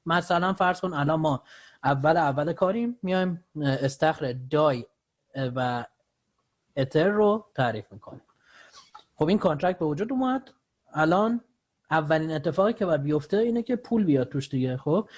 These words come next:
اون کسی که این کانترکت رو ساخته و لیکویدیتی پرووایدرها شروع می‌کنن و همونطور که گفتی پنجاه درصد، پنجاه درصد داریم در مورد قیمت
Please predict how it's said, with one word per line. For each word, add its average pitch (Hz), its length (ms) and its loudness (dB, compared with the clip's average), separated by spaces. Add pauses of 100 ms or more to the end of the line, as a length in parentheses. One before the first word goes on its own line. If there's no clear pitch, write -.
(140)
اون 175 120 0
کسی 214 220 4
که 233 60 0
این 180 120 0
کانترکت 160 460 -2
رو 160 60 -2
ساخته 147 500 0 (120)
و 151 60 2
لیکویدیتی 151 640 0
پرووایدرها 143 880 0 (340)
شروع 180 360 4
می‌کنن 240 600 2 (460)
و 143 540 4 (180)
همونطور 180 380 0
که 175 120 0
گفتی 156 260 2
پنجاه 151 460 -2
درصد، 147 340 -2
پنجاه 143 380 0
درصد 147 540 0 (560)
داریم 143 260 2
در 147 180 2
مورد 151 260 -2
قیمت 123 300 0